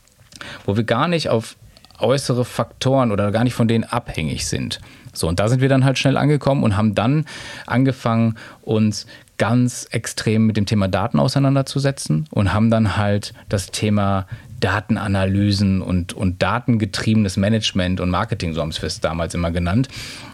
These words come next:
und sind dann halt weitergegangen und haben halt gedacht, okay, das, die Daten zu haben und zu kennen ist das eine, aber das andere ist halt, halt wirklich auch mit den Daten halt genau das Richtige machen zu können, wo dann wieder dieses, dieses, äh, äh, äh,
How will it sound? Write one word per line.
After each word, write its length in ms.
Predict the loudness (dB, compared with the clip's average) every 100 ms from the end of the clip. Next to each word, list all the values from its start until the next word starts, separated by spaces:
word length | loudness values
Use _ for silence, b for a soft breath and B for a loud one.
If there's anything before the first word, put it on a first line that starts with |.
| -6
und 140 | -2 0
sind 140 | 0
dann 160 | 0 2
halt 260 | 0 -2 B B B B _ -20 -12
weitergegangen 800 | -4 0 0 2 2 2 4 4
und 80 | 4
haben 100 | 4
halt 100 | 2
gedacht, 160 | 2 0
okay, 200 | 0 -2
das, 200 | -2 -2
die 140 | -2
Daten 560 | 2 0 0 0 0 -2 -4
zu 260 | -2 0
haben 520 | 0 2 2 0 -2 -10 -8
und 160 | -6 -4
zu 80 |
kennen 220 | -2 0 2
ist 120 | 0
das 120 | -4
eine, 440 | -2 0 2 0
aber 140 | 0 0
das 140 | 0
andere 280 | 2 2 2
ist 160 | 0 0
halt, 120 | 0
halt 180 | 2 0
wirklich 300 | 0 0 0
auch 180 | -2 B B
mit 200 | -2 0
den 140 | 2 2
Daten 380 | 2 2 2
halt 160 | 0 0
genau 540 | 0 2 2 2 2
das 360 | 0 -2 -2 -2
Richtige 340 | -4 -2 0
machen 260 | 0 0 -2
zu 140 | -4
können, 340 | -6 -4 -6 -4 -2
wo 80 |
dann 220 | 0 2 2
wieder 160 | 2
dieses, 360 | 2 0 0 -4 B B B B -4
dieses, 460 | 0 0 -2 -4 -8
äh, 140 | -2
äh, 880 | 0 0 0 -2 -2 -2 -2 -4
äh, 40 | -4